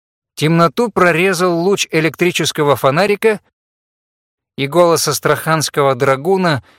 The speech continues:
прохрипел в десяти шагах: "Вот он!"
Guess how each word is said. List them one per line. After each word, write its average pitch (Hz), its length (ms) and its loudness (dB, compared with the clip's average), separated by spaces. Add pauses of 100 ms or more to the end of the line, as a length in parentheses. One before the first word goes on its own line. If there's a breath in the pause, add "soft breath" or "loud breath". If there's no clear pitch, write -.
(200 soft breath)
прохрипел 175 840 0
в 143 100 -8
десяти 147 440 -4
шагах: - 600 -4 (920)
"Вот 175 840 2
он!" 101 560 -4